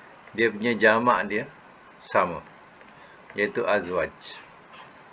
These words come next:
Baik isteri ataupun suami, jamaknya azwaj. Jadi, macam mana nak bezakan yang azwaj ini,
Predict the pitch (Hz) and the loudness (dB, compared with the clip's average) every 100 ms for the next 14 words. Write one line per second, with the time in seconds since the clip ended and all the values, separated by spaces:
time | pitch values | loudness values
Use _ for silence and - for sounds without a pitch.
0 | - - 90 92 104 - 117 143 160 90 | -20 -6 2 4 2 -4 -4 -2 0 -2
1 | - 92 - - 120 113 120 139 110 95 | -2 -6 -6 -4 2 4 2 -6 0 2
2 | 95 90 107 104 85 - 78 76 - - | 2 -2 -4 -4 -6 -6 -10 -12 -14 -20
3 | - 110 127 175 165 156 185 165 95 92 | -2 0 0 0 -2 0 -2 0 0 0
4 | 92 90 90 110 87 - - - - - | -2 -2 0 2 2 -2 -20 -20 -20 -20
5 | - - 104 104 104 110 101 107 104 - | -20 -16 -2 0 4 2 4 2 2 0
6 | 85 | -12